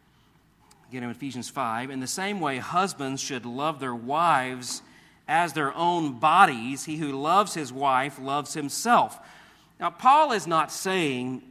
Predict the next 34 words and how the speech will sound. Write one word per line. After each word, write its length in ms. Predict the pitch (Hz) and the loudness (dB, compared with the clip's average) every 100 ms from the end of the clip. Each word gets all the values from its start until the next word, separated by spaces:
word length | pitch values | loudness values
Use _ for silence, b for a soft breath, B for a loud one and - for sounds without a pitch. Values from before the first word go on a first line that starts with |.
| - | -12
"Hey, 180 | 170 165 | -8 -4
guys, 400 | 139 131 131 139 | -2 -2 -2 -6
I 80 | |
know 240 | 139 156 170 | -6 -4 -4
you're 160 | 143 | -4
really 480 | 131 147 156 131 113 B B _ | -6 -6 -6 -8 -12 B B _
into 280 | 151 147 127 | -8 -6 -6
working 380 | 120 139 139 131 | -6 -6 -6 -8
out, 340 | 135 139 139 | -6 -6 -6
you 60 | 113 | -10
really 220 | 127 131 | -10 -10
like 300 | 123 135 139 | -8 -10 -12
your 100 | 110 | -14
bodies, 560 | 113 123 127 127 127 113 | -8 -8 -8 -10 -12 -12
and 80 | |
you 80 | 107 | -14
look 120 | 127 | -14
at 60 | 131 | -14
yourself 240 | 120 143 | -14 -12
in 80 | 123 | -12
the 60 | 117 | -10
mirror 320 | 127 135 127 | -10 -10 -10
and 100 | 110 | -12
flex, 480 | - 139 98 - - | -10 -8 -8 -10 -16
and, 160 | 104 101 B B B - | -16 -18 B B B -16
and, 260 | 117 107 107 | -12 -12 -10
uh, 140 | 101 | -10
I 60 | 123 | -8
know 120 | 165 | -6
how 120 | 165 | -6
much 240 | 151 143 139 | -6 -8 -8
you 60 | |
guys 300 | 127 127 120 | -4 -2 -4
really 360 | 123 143 123 | -6 -6 -6